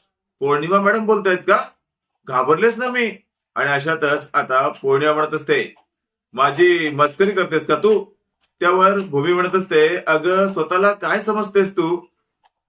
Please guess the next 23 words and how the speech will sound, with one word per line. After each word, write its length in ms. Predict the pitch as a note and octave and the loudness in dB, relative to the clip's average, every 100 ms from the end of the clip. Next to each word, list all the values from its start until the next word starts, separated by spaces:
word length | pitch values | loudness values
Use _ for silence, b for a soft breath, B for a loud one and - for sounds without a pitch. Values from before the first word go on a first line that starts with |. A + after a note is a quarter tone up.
| _ - | _ -6
थोडं 220 | D3+ E3+ | -2 0
तुला 340 | F3 E3 E3+ | 0 0 0
मॅडम 380 | E3 D3 D3 E3+ | 2 0 0 0
म्हटल्यावर 460 | E3 D#3+ E3+ E3+ E3 | -4 -2 0 0 0
जरा 540 | D#3+ E3+ E3+ D#3 C3 B2 | 0 2 2 0 -2 -8
तुला 160 | D3+ D#3+ | -6 -4
काय 500 | D#3+ D#3 C#3+ A#2+ G#2+ G2 _ _ _ | 0 0 0 -2 -4 -12 _ _ _
विचित्रपणा 540 | C3+ C3+ F3 F#3 F#3 F#3 | -8 -6 -2 0 2 2
वाटतोय 340 | E3 - D#3+ | 0 0 -2
का? 120 | D#3 | 2
जरा 280 | F#3 F#3 F3+ | 2 2 2
तुझ्यात 260 | D#3+ C#3+ D#3+ | -2 -6 -2
पॉवर 300 | D#3+ D3 E3+ | 0 2 2
आली 160 | D#3 | 0
का?" 240 | D3+ G3 A3 _ _ _ _ - | 0 -2 -2 _ _ _ _ -2
त्यावर 300 | C#3 D#3+ F3 | 2 2 0
पौर्णिमा 400 | D3+ C#3+ D#3+ E3 | 2 2 2 0
म्हणत 160 | E3+ | -2
असते, 240 | E3 F#3 F3 | -2 -2 0
"भूमी, 360 | C#3+ D#3 F#3 | 2 2 2
नीट 200 | D#3 F3 | 2 -2
बोलायचं 400 | F3 E3 F3 A#3 | 0 0 0 0
माझ्याशी." 440 | G#3+ F#3+ F#3 E3 | 2 0 0 -2